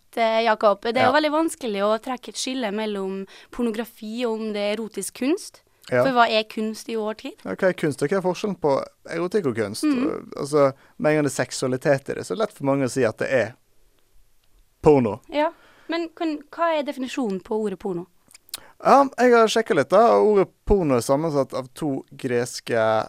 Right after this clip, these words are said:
Speaker 2: ord da. Eh, det er pone, som betyr skjøge, og grafine, som betyr skrift. Og
Speaker 1: Ja.
Speaker 2: alt satt til sammen så blir det horebeskrivelse.
Speaker 1: Puta madre!
Speaker 2: Ja,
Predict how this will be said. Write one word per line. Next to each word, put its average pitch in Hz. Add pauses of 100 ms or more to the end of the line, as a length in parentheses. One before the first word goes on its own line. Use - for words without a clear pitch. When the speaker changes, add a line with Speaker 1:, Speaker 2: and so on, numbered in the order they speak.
(380)
Speaker 2:
ord 104
da. 185 (480)
Eh, 123 (100)
det 139
er 123 (840)
pone, 147 (1040)
som 131
betyr 123
skjøge, 139 (320)
og 127 (200)
grafine, 135 (240)
som 123
betyr 113
skrift. - (300)
Og -
Speaker 1:
Ja. 135
Speaker 2:
alt 151
satt 131
til 131
sammen 120
så 117
blir 117
det 107
horebeskrivelse. 127 (240)
Speaker 1:
Puta -
madre! - (220)
Speaker 2:
Ja, 135